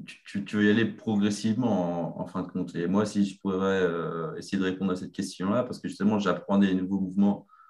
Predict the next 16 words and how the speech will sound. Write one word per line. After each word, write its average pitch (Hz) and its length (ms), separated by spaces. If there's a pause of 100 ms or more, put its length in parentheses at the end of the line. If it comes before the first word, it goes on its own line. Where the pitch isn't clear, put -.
(280)
en 101 80
ce 101 180
moment. 104 480 (400)
Euh, 92 760 (140)
bah, 98 180
moi, 113 260
je 104 140
vais 101 80
pas 110 140
commencer 101 440
à 101 40
le 98 100
taffer 104 360
en 92 200 (160)
grande 131 300
intensité, 113 920